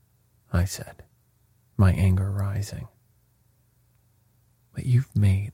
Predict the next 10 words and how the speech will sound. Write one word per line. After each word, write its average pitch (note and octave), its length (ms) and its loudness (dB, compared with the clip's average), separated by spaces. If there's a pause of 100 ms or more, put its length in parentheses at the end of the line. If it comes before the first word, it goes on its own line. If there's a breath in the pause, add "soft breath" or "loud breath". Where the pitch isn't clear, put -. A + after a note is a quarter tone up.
a - 60 -20
perfect - 540 -8
fool D#3+ 460 -6
of - 160 -6
me, - 320 -8 (640)
from A#2+ 220 2
beginning A2 400 4
to - 120 -4
end. C#3 380 2 (1200)
No, A2 580 0